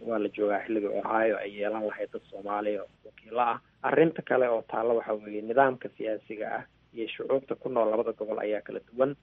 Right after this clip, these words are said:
Gobolkan Ohio waa gobol, eh, eh, conservative ah ama, eh, muxaafid ah. Gobolka Minnesota waa gobol ka furfuran oo dad soo galootiyo fara badanna leh. Soomaalidana looga soo horreeyey oo dad Hmong iyo dadyo kale uga soo horreeyeen.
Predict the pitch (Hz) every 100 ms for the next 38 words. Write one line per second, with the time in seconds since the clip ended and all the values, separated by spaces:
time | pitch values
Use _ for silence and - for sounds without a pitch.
0 | _ 156 147 139 - 113 110 107 113 113
1 | 120 110 107 123 120 113 101 _ - 110
2 | 101 101 101 104 - _ - 107 104 -
3 | - _ - 107 127 131 117 - 113 113
4 | - 113 104 101 101 98 101 104 101 101
5 | - 107 110 123 135 - 127 131 _ _
6 | _ _ - 143 139 120 113 - 139 139
7 | 107 104 113 110 - 175 - - 117 120
8 | 123 107 107 127 - - 117 120 110 110
9 | 123 110 104 107 110 123 113 113 135 _
10 | _ _ - 139 156 175 160 135 127 139
11 | 131 113 - 117 120 120 110 120 - -
12 | 131 127 120 - 110 110 117 131 131 113
13 | 110 123 117 113 113 117 123